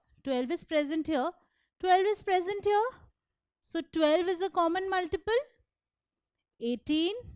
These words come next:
is a multiple of six. Eighteen is a multiple of three. But see, eighteen is not a multiple of four.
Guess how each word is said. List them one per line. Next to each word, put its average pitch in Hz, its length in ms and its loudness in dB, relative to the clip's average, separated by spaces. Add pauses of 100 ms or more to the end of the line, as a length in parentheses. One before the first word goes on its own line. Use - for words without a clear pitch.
(300)
is 247 140 -2
a 311 60 4
multiple 339 500 0
of 370 120 0
six. - 540 -8 (460)
Eighteen 302 440 -2
is 339 120 -2
a 359 80 2
multiple 330 500 0
of 370 200 0
three. 359 280 0 (720)
But 254 260 -4
see, 415 200 2 (380)
eighteen 320 440 -2
is 349 160 -6
not 277 280 0
a 381 60 0
multiple 359 500 -2
of 381 100 -2
four. 381 320 0